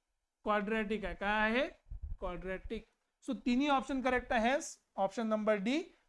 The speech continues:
all of the above are correct option. ठीक आहे, तर अशा प्रकारे आपण आजचे पंधरा क्वेश्चन कंप्लीट केलेले आहे. आपण डेली असं नवीन नवीन पंधरा पंधरा क्वेश्चन एका एका सब्जेक्टवर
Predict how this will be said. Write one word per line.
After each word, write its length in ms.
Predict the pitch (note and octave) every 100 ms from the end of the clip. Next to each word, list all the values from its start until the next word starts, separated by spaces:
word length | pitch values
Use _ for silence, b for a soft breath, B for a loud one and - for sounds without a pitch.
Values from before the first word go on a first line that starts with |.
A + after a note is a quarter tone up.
| -
all 280 | G#3 A3+ A#3
of 120 | A3+ G3+
the 80 | B3
above 280 | G#3 G#3+ G#3 A#3+
are 120 | F#4+ - - - -
correct 300 | A3 G#3+ - E3
option. 400 | D#3 - - - - _ _ _
ठीक 120 | G#3+ C#4+
आहे, 140 | D4
तर 60 | B3+
अशा 180 | A3 A#3+
प्रकारे 300 | A#3+ B3 A#3+
आपण 220 | A#3 A#3
आजचे 340 | A3+ - C#4 D#4+ - - - -
पंधरा 240 | A3+ B3+ C4+
क्वेश्चन 320 | B3+ B3 B3+
कंप्लीट 360 | A#3 A3 A#3+
केलेले 280 | - A#3 A3+
आहे. 140 | A#3 B3+ - _ -
आपण 220 | - B3+ A3
डेली 240 | A#3 C4+
असं 260 | C4 C4+ B3+
नवीन 220 | A#3+ A#3+
नवीन 180 | B3 B3
पंधरा 340 | A3 A3 A#3+
पंधरा 260 | A#3 A#3 A#3+
क्वेश्चन 400 | A#3 A3 C4 B3 G#3+
एका 200 | G#3+ A#3
एका 140 | A#3+
सब्जेक्टवर 720 | A#3+ G#3+ F3+ A#3+ A#3+ A#3+ B3